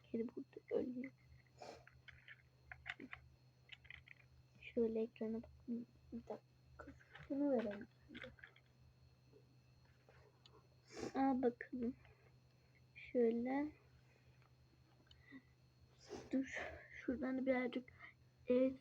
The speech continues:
Speaker 1: sevdiği gevreklerden koyayım. Acaba gevreği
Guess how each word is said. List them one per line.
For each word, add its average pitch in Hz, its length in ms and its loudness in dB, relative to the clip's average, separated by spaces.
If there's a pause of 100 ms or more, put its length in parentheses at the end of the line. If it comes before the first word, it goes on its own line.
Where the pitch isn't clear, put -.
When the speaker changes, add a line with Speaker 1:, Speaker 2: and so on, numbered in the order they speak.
Speaker 1:
sevdiği 262 380 0
gevreklerden 247 840 2
koyayım. 277 520 0 (1160)
Acaba 285 300 6
gevreği 277 440 6